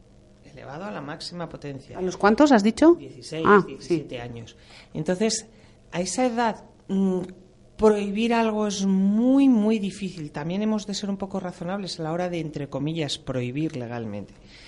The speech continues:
Speaker 1: O sea, em, vamos a ver, se puede a esa edad aconsejar sí o aconsejar no. Pero prohibir es tan difícil, es ponerle tanta puerta al campo.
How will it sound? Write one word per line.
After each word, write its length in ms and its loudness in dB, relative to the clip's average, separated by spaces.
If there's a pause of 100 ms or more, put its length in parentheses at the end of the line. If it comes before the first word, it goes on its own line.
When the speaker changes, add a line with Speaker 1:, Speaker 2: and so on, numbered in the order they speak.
(240)
Speaker 1:
O 20 -18
sea, 360 -10
em, 600 2 (580)
vamos 260 0
a 60 -2
ver, 160 -4 (120)
se 220 -6
puede 320 2
a 40 2
esa 320 0
edad 340 0 (180)
aconsejar 1000 0
sí 380 -6
o 120 4
aconsejar 640 -2
no. 280 0 (800)
Pero 460 2
prohibir 840 4 (160)
es 300 -6 (100)
tan 360 0
difícil, 600 -10
es 120 -8
ponerle 420 -4
tanta 360 -4
puerta 300 -6
al 100 -10
campo. 420 -8